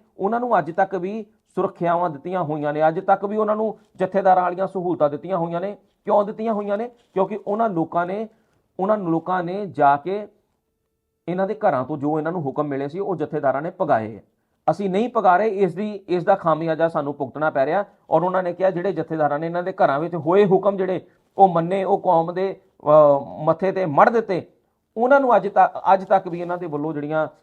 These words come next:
ਸਹੂਲਤਾਵਾਂ ਦਿੱਤੀਆਂ ਹੋਈਆਂ ਨੇ, ਉਹ ਭਾਵੇਂ ਲੱਖਾਂ ਰੁਪਏ ਦਾ ਕਾਰੋਬਾਰ ਵਧਾ ਲੈਣ,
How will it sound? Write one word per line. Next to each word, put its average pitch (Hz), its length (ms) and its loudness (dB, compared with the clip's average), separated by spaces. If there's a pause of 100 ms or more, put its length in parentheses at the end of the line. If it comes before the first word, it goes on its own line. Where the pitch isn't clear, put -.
(120)
ਸਹੂਲਤਾਵਾਂ 156 600 0
ਦਿੱਤੀਆਂ 165 280 -6
ਹੋਈਆਂ 165 220 -2
ਨੇ, 175 60 -6
ਉਹ 185 60 -4
ਭਾਵੇਂ 147 260 -2
ਲੱਖਾਂ 143 280 0
ਰੁਪਏ 160 160 -4
ਦਾ 156 100 2
ਕਾਰੋਬਾਰ 143 460 2
ਵਧਾ 165 220 2
ਲੈਣ, 151 200 -4